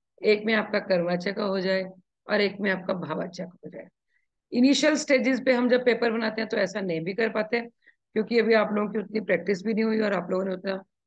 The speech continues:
सारा कुछ किया नहीं है, तो कोशिश ये होती है कि शुरू में थोड़ा सा सरल रखें। पर हाँ, half yearly exam जब तक होंगे, paper भी एटी marks का होगा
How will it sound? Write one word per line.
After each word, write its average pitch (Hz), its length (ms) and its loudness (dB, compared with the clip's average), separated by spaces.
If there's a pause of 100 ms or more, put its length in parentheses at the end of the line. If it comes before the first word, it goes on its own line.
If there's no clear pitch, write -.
(140)
सारा 208 200 0
कुछ 208 260 -6
किया 214 300 2
नहीं 220 160 2
है, 226 140 -2 (420)
तो 196 80 -6
कोशिश 220 420 2
ये 226 100 4
होती 214 220 2
है 240 60 0
कि - 320 -8
शुरू 233 260 -2
में 233 120 2
थोड़ा 208 200 0
सा 202 140 -4
सरल 190 280 -2
रखें। 185 340 -6
पर 208 160 -2
हाँ, 185 440 -2 (380)
half 226 300 0
yearly 233 240 4
exam 202 400 0
जब 185 200 -2
तक 208 180 -6
होंगे, 185 260 2 (480)
paper 196 260 0
भी 226 120 0
एटी 208 240 0
marks 190 280 -4
का - 140 -6
होगा 190 400 -2